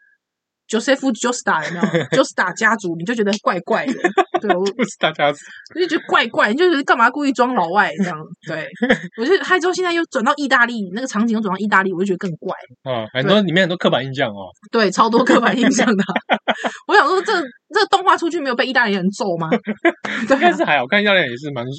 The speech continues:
Speaker 2: 无所谓的。
Speaker 1: <laughs> 哦，真的哦。
Speaker 2: 也是很爽。
Speaker 1: 真的哦，妈妈咪呀。
Speaker 2: <laughs> 之类的。
Speaker 1: 所以总，总，总而言之，我觉得有一种，因为从，我是从第一部开始看的，看得有点痛苦。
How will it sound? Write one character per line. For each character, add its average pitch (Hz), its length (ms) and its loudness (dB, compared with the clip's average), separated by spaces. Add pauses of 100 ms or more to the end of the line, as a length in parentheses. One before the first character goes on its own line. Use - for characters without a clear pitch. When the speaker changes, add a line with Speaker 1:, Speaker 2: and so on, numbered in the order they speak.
Speaker 2:
无 135 80 -6
所 160 160 -4 (120)
谓 196 140 -2
的。 240 100 2 (100)
Speaker 1:
<laughs> - 100 -4
哦， 247 80 4
真 233 140 2
的 220 80 4
哦。 196 60 6
Speaker 2:
也 165 80 -2
是 - 60 -4
很 151 120 -4
爽。 139 260 -6 (220)
Speaker 1:
真 202 100 2
的 190 140 2
哦， 185 380 -4
妈 170 100 -2
妈 185 100 2
咪 233 280 4 (380)
呀。 156 140 -4 (420)
Speaker 2:
<laughs> 480 460 0
之 - 140 -6
类 277 80 -2
的。 381 100 2 (1300)
Speaker 1:
所 381 100 2
以 453 40 6 (100)
总， 240 160 -6 (240)
总， 214 280 2
总 220 220 0
而 277 140 4
言 302 180 0
之， 330 200 0
我 214 140 2
觉 202 120 2
得 233 200 2 (200)
有 226 200 2
一 370 60 6
种， 185 520 -2
因 - 80 -8
为 339 80 -2
从， 220 240 0
我 196 100 2
是 320 80 0
从 226 160 0
第 220 80 0
一 214 40 -2
部 208 120 0
开 185 140 -2
始 170 80 -8
看 175 200 -4
的， 156 100 -14
看 285 140 2
得 214 80 -2
有 190 60 -2
点 185 100 -4
痛 - 180 -6
苦。 - 200 -16